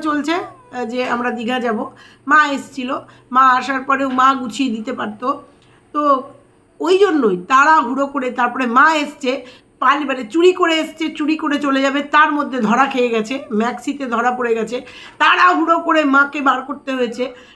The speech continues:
কারণ ধরা পড়ে যেতে পারে। হয়তো দেখা গেছে মাকে অনেকটা পর্যন্ত এগিয়ে দিয়েছে দুজন মিলে, কারণ তোমরা দেখেছো সেদিনকের ভিডিও আসেনি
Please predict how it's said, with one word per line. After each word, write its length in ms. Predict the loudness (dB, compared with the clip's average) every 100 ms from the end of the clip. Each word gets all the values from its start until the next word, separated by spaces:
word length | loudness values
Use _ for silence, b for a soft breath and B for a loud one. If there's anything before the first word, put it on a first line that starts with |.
| _
কারণ 240 | -2 0 0 0 0 0
ধরা 160 | 2 2
পড়ে 200 | 2 -2
যেতে 200 | -2 -6 -4
পারে। 140 | -4 -6 B _
হয়তো 240 | -2 0 -2
দেখা 240 | -2 -2 -2
গেছে 180 | -2 0
মাকে 320 | 2 2 0
অনেকটা 360 | -2 -2 -4 -6
পর্যন্ত 340 | -4 -6 -6 -6 -4 -2
এগিয়ে 220 | 0 0
দিয়েছে 280 | 0 -2 -4 -4
দুজন 240 | -2 -2 -2
মিলে, 160 | -2 -4 B B
কারণ 180 | -4 -2 -2
তোমরা 180 | -2 -2
দেখেছো 300 | -2 -4 -6
সেদিনকের 440 | -8 -8 -6 -6 -4
ভিডিও 220 | -4 -2 -4
আসেনি 300 | -4 -6 -8